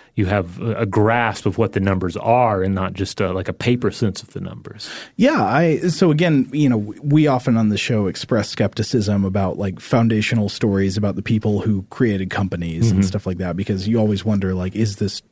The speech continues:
Speaker 2: really a true story or is this being told for marketing purposes?
Speaker 1: Right.
Speaker 2: Uh, but, you know, if we just accept, okay, w-, let, let's say we think this is a true story,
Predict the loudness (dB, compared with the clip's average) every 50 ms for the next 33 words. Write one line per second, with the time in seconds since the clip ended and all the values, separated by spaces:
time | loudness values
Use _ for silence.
0 | _ -4 0 2 4 4 4 4 2 2 2 2 0 0 2 2 2 2 4 2
1 | 2 2 0 0 -2 -2 -6 -4 -4 -2 -2 -2 -2 -2 -4 -4 -2 -2 -2 -2
2 | -2 -4 -4 -6 -6 -6 -6 -6 -8 -8 -8 -8 -8 -4 -2 0 2 2 2 0
3 | -2 -4 -8 -14 -10 -2 2 4 4 6 6 4 2 0 0 2 4 4 4 4
4 | 4 2 2 2 2 4 4 2 4 2 0 0 0 -2 0 2 2 2 2 2
5 | 4 4 4 4 4 2 0 0 2 2 2 2 2 2 0 0 0 -2 -12 -12
6 | -12 -10 -6 0 2 4 4 4 4 2 2 0 0 0 0 -2 -2 0 0 2
7 | 2 2 0 0 0 0 0 0 2 2 4 4 4 2 0